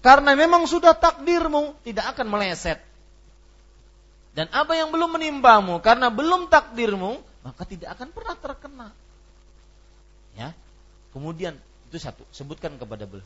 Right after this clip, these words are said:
Yang kedua, sebutkan kepada beliau, "Fa inna law taftahu amala syaitan." Ucapan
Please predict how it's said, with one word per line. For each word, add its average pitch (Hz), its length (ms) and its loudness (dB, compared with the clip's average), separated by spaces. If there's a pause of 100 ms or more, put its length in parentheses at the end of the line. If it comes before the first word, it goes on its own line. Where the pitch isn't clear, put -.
(160)
Yang 269 320 -12
kedua, 262 320 -14 (240)
sebutkan 202 560 -16
kepada 160 240 -16
beliau, 156 320 -16 (320)
"Fa 147 240 -12
inna 147 640 -14
law 165 560 -8
taftahu 127 720 -18
amala 143 480 -10
syaitan." - 480 -20 (1040)
Ucapan 226 800 0